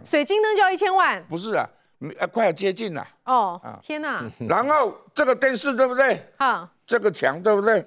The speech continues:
Speaker 1: 哎，大理石。
Speaker 2: 大理石，今天多少？
Speaker 1: 嗯。也不是太稀有吧，我觉得。
Speaker 2: 对啊，两百多万而已。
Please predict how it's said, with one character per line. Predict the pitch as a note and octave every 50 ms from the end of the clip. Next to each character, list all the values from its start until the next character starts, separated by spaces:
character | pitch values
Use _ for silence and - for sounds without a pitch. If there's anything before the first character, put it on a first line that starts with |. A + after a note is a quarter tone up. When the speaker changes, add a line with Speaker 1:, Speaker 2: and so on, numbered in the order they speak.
| _ _ _
Speaker 1:
哎， | - C4+ C#4 -
大 | - D#4+ D#4
理 | C#4+ B3 A3+
石。 | - A3 G3+ G3 G3+ - _ _ _
Speaker 2:
大 | - G3+ G3+
理 | F#3 E3+
石， | D#3 D3+ E3 E3+ D#3
今 | - F#3+ G3
天 | G3+ G3+
多 | F#3 E3 C#3+
少？ | C3 D3+
Speaker 1:
嗯。 | D3 C#3+ B2 G2+ - _ _ _ _ _ _ _ _ _ _ _ _ _ -
也 | D4 D4+ D4
不 | - - E4+
是 | - A4+
太 | G#4 - A4 G4+
稀 | - - G4 G4
有 | G4 F4 B3+ A3
吧， | F#3 A3+ G#3+ G#3
我 | G3+ G3
觉 | F#3 G#3 G#3
得。 | G3+ A3 G#3 G3 G3 - A2 -
Speaker 2:
对 | D3 C#3 C#3
啊， | C#3 B2+ B2+ B2 A#2 - _ _ _ _ _ _ _ _ _ _ _ _ _ _ _ _ _ _ _ _ _ _ _ _ _ _ _ _ -
两 | - E3+ G3+ A#3+
百 | A3 - - B2 A2+ G#2+ - _ _ _ -
多 | G3+ G3+ F#3+ G3
万 | G3 G#3 F#3 D3+
而 | - - C3 C3+ C#3
已。 | C3+ A#2 A2 -